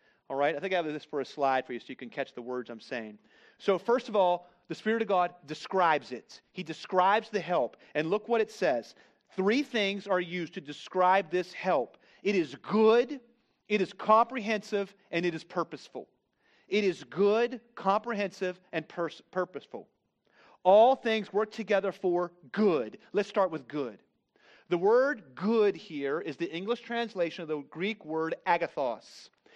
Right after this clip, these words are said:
And agathos means this, that it aligns with its purpose. God works all things together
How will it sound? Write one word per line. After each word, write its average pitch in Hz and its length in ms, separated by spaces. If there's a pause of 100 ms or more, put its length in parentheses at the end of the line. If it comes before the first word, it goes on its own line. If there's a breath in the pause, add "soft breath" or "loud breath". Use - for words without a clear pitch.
(120 soft breath)
And 175 160
agathos 226 680
means 202 320
this, 175 400 (240 loud breath)
that 202 180
it 202 140
aligns 240 880
with 247 320
its - 220
purpose. - 920 (800 soft breath)
God 240 280
works 233 260
all 269 340
things 247 320
together 190 640